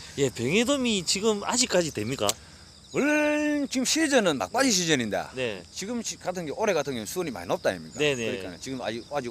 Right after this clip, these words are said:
Speaker 2: 오래 가고 있는데
Speaker 1: 네.
Speaker 2: 지금 저번 주부터
Speaker 1: 네.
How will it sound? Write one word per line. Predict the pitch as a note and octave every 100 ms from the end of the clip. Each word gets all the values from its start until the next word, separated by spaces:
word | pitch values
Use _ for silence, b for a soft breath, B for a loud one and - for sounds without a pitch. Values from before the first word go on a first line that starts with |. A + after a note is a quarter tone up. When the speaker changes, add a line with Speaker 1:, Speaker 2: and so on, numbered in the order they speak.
| B2
Speaker 2:
오래 | F3
가고 | D3+ D#3+
있는데 | B2+ D3 G2
Speaker 1:
네. | -
Speaker 2:
지금 | C#3 D3 C#3+ C3+ A#2+ - - - - -
저번 | - D#3+
주부터 | G#3 C#4+ - G#2+ - - -
Speaker 1:
네. | A2+